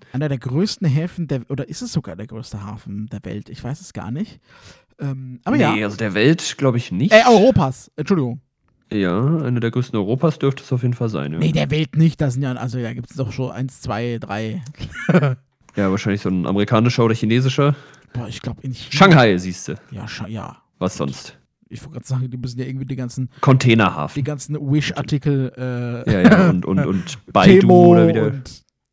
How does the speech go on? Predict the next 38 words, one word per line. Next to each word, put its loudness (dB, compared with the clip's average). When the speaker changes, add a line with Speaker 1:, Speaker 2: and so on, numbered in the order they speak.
Speaker 2:
Nee, -2
heißt -16
Ba-, -16
ist -20
es -20
Bai-, -16
nee, -10
ach -12
Quatsch, -8
Baidu, -8
Alter. -10
Speaker 1:
Was -14
ist -18
denn -10
Baidu? -12
Speaker 2:
Was? -10
Naja, 2
das -2
ist -8
die, -2
ja. -6
Speaker 1:
Du -6
meinst, -8
äh, -12
äh, -10
äh, -6
Speaker 2:
Ähm. -4
Speaker 1:
Badu, -4
das -12
ist -8
doch -4
hier -4
so -4
eine -6
Dating-Plattform -6
gewesen, -14
ne? -14
Speaker 2:
<laughs> -6